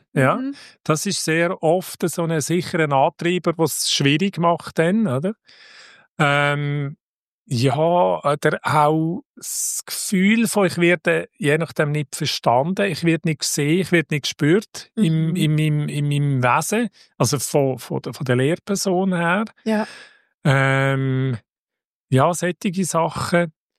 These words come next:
Speaker 1: Ähm, oder halt, äh, sich, sich müssen dann präsentieren, Vorträge, ähm, irgendwie etwas, äh, eine Leistung bringen vor der Klasse, oder?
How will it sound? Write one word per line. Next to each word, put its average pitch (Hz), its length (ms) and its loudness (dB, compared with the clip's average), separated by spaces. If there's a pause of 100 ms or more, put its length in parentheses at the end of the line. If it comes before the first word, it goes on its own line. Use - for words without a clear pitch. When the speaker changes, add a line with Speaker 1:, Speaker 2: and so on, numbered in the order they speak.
(360)
Speaker 1:
Ähm, 135 520 2
oder 131 580 0
halt, 120 280 2 (120)
äh, 117 380 -6
sich, - 340 -8 (120)
sich - 320 -6
müssen 135 340 2
dann 127 160 0
präsentieren, 135 800 0
Vorträge, 127 1200 0
ähm, 120 280 -2
irgendwie 127 540 0
etwas, 127 460 -2
äh, 123 160 2
eine 117 120 -2
Leistung 117 500 0
bringen 131 260 0
vor 143 280 2
der 147 180 -4
Klasse, - 560 -2
oder? 143 180 -2